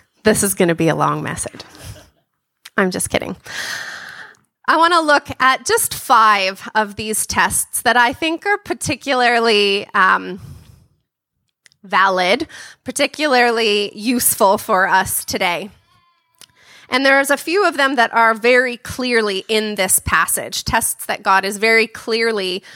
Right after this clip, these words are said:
uh, using in this passage. So we're just gonna look at five of them. And the first two of these are related to being hidden. So my message today is expect to be hidden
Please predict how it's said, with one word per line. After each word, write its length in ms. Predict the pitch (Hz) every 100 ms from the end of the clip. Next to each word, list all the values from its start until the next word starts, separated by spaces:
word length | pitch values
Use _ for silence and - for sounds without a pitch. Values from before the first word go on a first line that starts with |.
| - - -
uh, 280 | 180 175 - _ _ -
using 540 | 202 220 202 185 175
in 200 | 170 180
this 220 | 180 175 -
passage. 540 | - 147 - - -
So 220 | - 233
we're 160 | 240 240
just 200 | 285 -
gonna 160 | 269
look 180 | 220 208
at 140 | 156 -
five 420 | - 180 175 202
of 160 | 185
them. 200 | - 151
And 160 | 190 240
the 60 | 262
first 760 | - 320 392 440 - - -
two 340 | - - 269 262
of 240 | 208 202
these 380 | 175 165 202 - - - -
are 220 | 202 208
related 600 | 208 202 208 208 220 214
to 120 | -
being 360 | 208 202 190 190
hidden. 500 | - 214 170 143 175
So 280 | - 190 190 - -
my 100 | 190
message 460 | 208 208 226 208 -
today 300 | 220 208 202
is 140 | 196
expect 500 | 208 - - 254 -
to 80 | 240
be 160 | 220
hidden 580 | 214 226 277 294 302 320